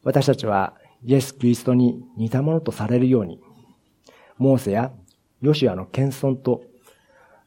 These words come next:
従順を模範として、イスラエルの民の不従順な不平不満が自分たちの中にも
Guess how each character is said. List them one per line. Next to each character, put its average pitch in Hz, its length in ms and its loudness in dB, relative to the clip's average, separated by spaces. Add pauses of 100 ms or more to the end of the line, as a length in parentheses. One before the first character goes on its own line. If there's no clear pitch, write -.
(140)
従 139 200 2
順 135 320 2
を 143 320 0
模 120 160 0
範 151 240 0
と 151 80 2
し - 100 -4
て、 - 260 -6 (1300)
イ 139 60 -4
ス - 140 -4
ラ 185 120 6
エ 165 40 4
ル 131 60 4
の 107 160 2
民 120 160 2
の 98 120 -2
不 - 160 -12
従 170 180 0
順 92 240 -4
な 123 220 -2 (360)
不 120 160 -4
平 123 240 4
不 117 80 0
満 120 260 2
が 143 240 0 (560)
自 156 120 -4
分 208 140 0
た 131 140 0
ち - 80 -4
の 117 80 2
中 185 220 2
に 127 80 4
も 90 240 -2